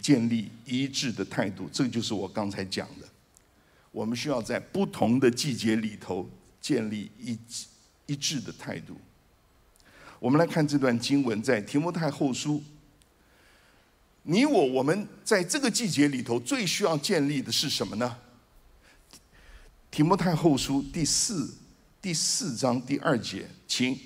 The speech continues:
：“勿要传道，无论得时不得时，总要专心，并且用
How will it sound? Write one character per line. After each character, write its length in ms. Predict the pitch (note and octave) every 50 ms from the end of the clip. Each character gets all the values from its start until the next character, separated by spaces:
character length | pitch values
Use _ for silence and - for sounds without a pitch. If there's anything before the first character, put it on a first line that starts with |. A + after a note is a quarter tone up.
| - - - - - - - - - - - - - - - - - -
：“勿 220 | G3 G#3 G3+ F#3+
要 280 | F#3 E3+ C#3+ B2+ G2+ -
传 340 | - - - B2 A#2+ C3 C#3+
道， 240 | D#3 C#3+ A#2+ - - - - - -
无 120 | C#3 D#3+
论 280 | F#3+ G3 D#3 B2 G2+ D#2+ - - - -
得 180 | B2+ C#3 E3+
时 260 | F3 - - - A#2
不 160 | A#2+ A#2+ E3+ E3
得 220 | - A#2+ A#2 B2+
时， 340 | C#3 - - G2+ G#2+ A2+ G#2+ - - - - - -
总 380 | - C#3 B2 A2 A2 G#2+ A#2+
要 280 | D3 D#3 C#3 B2+ A#2 G2
专 280 | G2+ - D#3+ C#3 C3+ C3+
心， 340 | C3 - C3+ C3 B2+ C3 C#3+ - - - - - - - - -
并 180 | G3+ F#3 D3+
且 180 | - B2 A2 A2
用 240 | C3 C#3+ A#2+ G2+